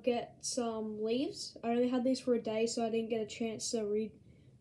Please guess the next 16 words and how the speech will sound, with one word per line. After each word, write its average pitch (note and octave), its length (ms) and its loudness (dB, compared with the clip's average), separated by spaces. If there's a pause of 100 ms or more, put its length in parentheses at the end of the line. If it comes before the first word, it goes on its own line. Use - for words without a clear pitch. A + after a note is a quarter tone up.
(280)
to, A#3+ 240 4
to, A#3 200 6
um, A3 140 0
get A3+ 200 2
them G#3+ 240 -4
some G#3 260 -4
leaves. A#3+ 360 -2 (840)
But G#3+ 440 0 (500)
yeah, B3+ 180 6
this A#3 160 -2
guy's A#3 240 0
pretty A#3 340 -2 (100)
cool. A3+ 380 2 (960)
I'll A#3 240 2
record A#3+ 500 2
a A3 200 -4